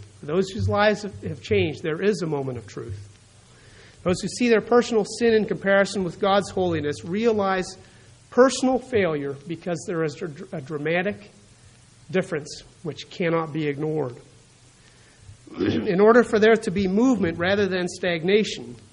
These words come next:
because that is what happens when people <clears throat> just recognize their sins,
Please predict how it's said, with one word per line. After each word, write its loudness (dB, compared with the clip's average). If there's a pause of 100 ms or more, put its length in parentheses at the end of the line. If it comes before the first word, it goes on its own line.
(1160)
because -4
that 4
is -2
what -2
happens -2
when -6
people -6 (340)
<clears throat> -6
just -4
recognize 0
their -6
sins, -10